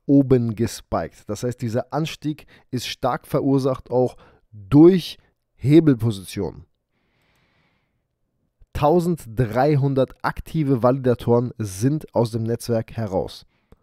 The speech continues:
Bei den Voluntary Exit Counts sehen wir hier vierzehntausend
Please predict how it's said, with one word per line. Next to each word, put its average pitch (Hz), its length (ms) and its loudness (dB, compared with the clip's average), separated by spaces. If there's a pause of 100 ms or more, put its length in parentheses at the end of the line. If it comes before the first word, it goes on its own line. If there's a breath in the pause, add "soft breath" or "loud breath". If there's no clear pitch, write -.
(2000)
Bei 110 220 -4
den 135 260 -2
Voluntary 160 560 0
Exit - 500 -6
Counts 110 380 -4
sehen 135 360 -4
wir 127 80 -2
hier 120 160 -4
vierzehntausend 127 1600 -4